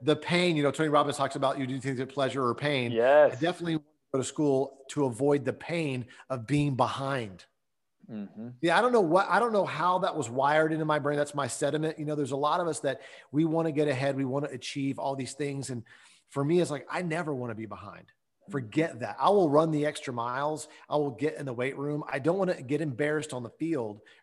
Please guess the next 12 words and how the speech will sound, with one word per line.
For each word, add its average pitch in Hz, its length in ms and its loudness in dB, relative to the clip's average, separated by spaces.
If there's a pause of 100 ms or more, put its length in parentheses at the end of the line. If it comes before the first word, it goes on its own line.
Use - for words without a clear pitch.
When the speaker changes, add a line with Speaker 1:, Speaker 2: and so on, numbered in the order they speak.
Speaker 1:
or 120 80 -10
get 147 100 -2
embarrassed 143 400 0
in 131 60 -8
the 120 80 -4
weight 147 240 0
room 123 280 -6
or 117 120 -4
embarrassed 139 440 -4
on 123 120 -8
a 107 40 -8
test 151 600 -6